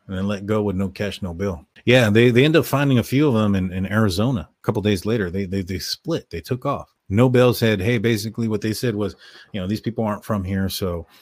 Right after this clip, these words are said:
you know, they don't have jobs, they don't have money, they can't afford bail, so we're gonna just let 'em go free regardless of the heinousness of their crime." Where does that make sense? I mean, you know, you'll put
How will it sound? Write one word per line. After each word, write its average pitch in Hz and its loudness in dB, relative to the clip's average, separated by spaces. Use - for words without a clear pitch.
you 95 -10
know, 90 -8
they 95 -4
don't 101 -2
have 101 -4
jobs, 92 -2
they 101 0
don't 92 0
have 92 -2
money, 92 0
they 92 -2
can't 104 -4
afford 101 -6
bail, 95 -2
so - -10
we're 90 -8
gonna 95 -2
just 85 -10
let 95 -4
'em 92 -6
go 85 -6
free 107 -2
regardless 98 -4
of 87 -10
the 85 -16
heinousness 104 -6
of 87 -10
their 78 -16
crime." 98 -4
Where 131 2
does 165 2
that 139 -2
make 127 -2
sense? 98 -6
I 107 -2
mean, 113 4
you 120 0
know, 113 -2
you'll 123 0
put 143 -4